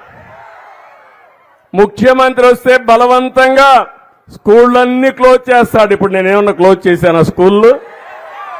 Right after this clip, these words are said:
బలవంతంగా రమ్మనే పరిస్థితి ఉంది. ఇప్పుడు బలవంతంగా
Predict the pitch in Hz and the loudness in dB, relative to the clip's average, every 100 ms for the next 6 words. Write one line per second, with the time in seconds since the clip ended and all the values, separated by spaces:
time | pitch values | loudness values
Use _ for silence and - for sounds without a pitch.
0 | - - - - - - - - 160 202 | -20 -20 -20 -20 -20 -20 -20 -14 -2 0
1 | 240 262 262 262 254 262 254 247 247 254 | 2 2 0 0 0 2 2 2 2 2
2 | 262 247 247 262 247 254 247 240 220 190 | 0 0 0 -2 -2 -2 -2 -2 -2 0
3 | 196 233 240 240 | 2 2 0 0